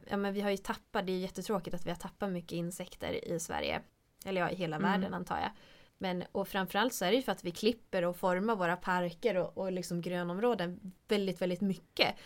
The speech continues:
Speaker 1: Så att det här vilda och liksom ogräs och sånt där som göder många insekter, det, det försvinner.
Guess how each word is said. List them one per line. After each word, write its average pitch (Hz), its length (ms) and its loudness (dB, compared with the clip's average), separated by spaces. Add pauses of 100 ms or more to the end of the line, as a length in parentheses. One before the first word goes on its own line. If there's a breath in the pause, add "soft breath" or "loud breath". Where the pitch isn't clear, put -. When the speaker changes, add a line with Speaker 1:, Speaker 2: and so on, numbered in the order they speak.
(100)
Speaker 1:
Så - 120 -4
att 196 80 -4
det 190 60 -2
här 190 100 2
vilda 208 920 4
och 190 200 0
liksom 185 360 -4
ogräs 202 640 4
och 180 80 -6
sånt 180 140 -4
där 170 160 0
som 175 260 -2 (240 soft breath)
göder 233 420 4
många 175 200 0
insekter, 175 720 -2
det, 208 200 0
det 202 120 0
försvinner. 214 560 -4